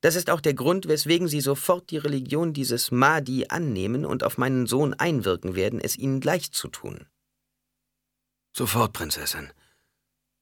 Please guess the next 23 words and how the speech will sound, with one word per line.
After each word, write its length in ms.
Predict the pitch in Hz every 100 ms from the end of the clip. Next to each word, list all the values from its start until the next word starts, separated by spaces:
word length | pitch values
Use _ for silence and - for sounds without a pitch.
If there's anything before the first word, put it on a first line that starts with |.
| _
Ich 120 | -
nehme 180 | 101 117
an, 160 | 123 131
dass 120 | 113
Sie 80 | 107
nicht 180 | 95 -
gleichzeitig 560 | 117 113 - 107 87
die 120 | -
Absicht 400 | 87 107 90 87
haben, 360 | 92 95 90 87
dass 160 | 80 78
ich 100 | -
seine 260 | 85 85
Ausbildung 480 | 110 107 - 98 92
in 100 | 85
den 120 | 87
Kriegskünsten 680 | - 123 - - 101 - 87
im 100 | 87
gleichen 320 | 113 110 101
Maße 280 | 92 87 87
zugunsten 480 | 95 90 95 - 85
dieser, 480 | 87 82 78
äh, 40 | 67